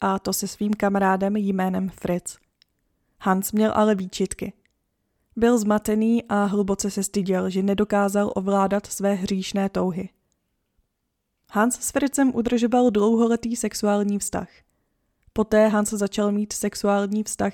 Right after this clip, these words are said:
i se svým starším bratrem Karlem. Hans se přemohl pocit viny a cítil potřebu odčinění.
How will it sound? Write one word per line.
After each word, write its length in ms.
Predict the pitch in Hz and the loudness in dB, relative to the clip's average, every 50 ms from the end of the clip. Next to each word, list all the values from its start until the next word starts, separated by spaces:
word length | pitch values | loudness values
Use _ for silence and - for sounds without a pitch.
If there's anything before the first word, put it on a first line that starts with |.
| - - | -4 -6
i 60 | 202 | -4
se 160 | - 208 196 | -2 -2 -4
svým 260 | - - 202 208 208 | -2 -2 -2 -2 -2
starším 680 | - - - 202 196 208 202 - - 214 214 214 208 | -4 -4 -2 0 0 0 0 0 0 0 2 2 2
bratrem 420 | 202 196 190 - - 190 185 190 196 | 2 0 0 0 -2 -2 -2 -2 -2
Karlem. 460 | - 180 170 175 175 170 170 175 190 - _ _ _ _ _ _ _ _ _ | -2 0 0 0 0 -2 -2 -4 -6 -10 _ _ _ _ _ _ _ _ _
Hans 300 | - - 226 233 233 - | -4 0 0 0 0 0
se 100 | 311 294 | -2 -4
přemohl 460 | - - 254 233 247 254 247 262 254 | -2 0 2 4 4 4 4 2 0
pocit 340 | - 240 233 - - 233 208 | 0 -2 -2 0 0 0 2
viny 320 | 196 202 190 185 180 - - | 2 2 2 2 0 -4 -2
a 180 | - 190 185 | -2 -2 -2
cítil 400 | 190 - 202 196 - - 208 202 | -2 -2 -4 -4 -2 0 0 0
potřebu 400 | 202 - 202 - - 196 180 196 | 0 -2 -2 0 0 0 0 0
odčinění. 680 | - - - - - - 190 180 175 175 175 180 185 | 0 0 -2 -6 -8 -6 -6 -4 -4 -4 -4 -6 -8